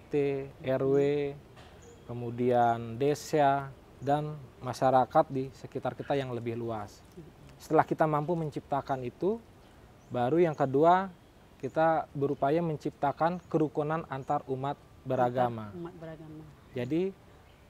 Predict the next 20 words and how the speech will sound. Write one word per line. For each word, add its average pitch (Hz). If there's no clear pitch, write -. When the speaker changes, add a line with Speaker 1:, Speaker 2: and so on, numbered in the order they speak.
Speaker 1:
kerukunan 170
antar 151
bura-, 147
umat 151
beragama, 147
yaitu 143
antara 135
agama 120
kita 156
dengan 123
agama 123
yang 123
lain, 147
ki-, -
jika 131
bisa, 135
kita 151
jangan 127
melihat 123
perbedaan 113